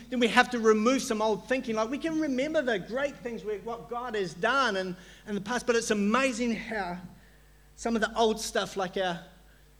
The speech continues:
our sin, the stuff that sticks to us and, a-, and the things that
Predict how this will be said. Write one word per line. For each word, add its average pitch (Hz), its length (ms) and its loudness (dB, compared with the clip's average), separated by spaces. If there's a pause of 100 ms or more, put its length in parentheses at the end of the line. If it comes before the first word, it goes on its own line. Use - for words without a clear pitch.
(100)
our 180 120 -2
sin, 196 400 0
the 160 80 -2
stuff 196 280 -6
that 175 160 -6
sticks - 460 -8
to 165 240 -6
us 143 260 -10
and, 151 180 -8 (680)
a-, 170 120 -4
and 180 140 -2
the 175 60 -4
things 233 240 -2
that 180 180 0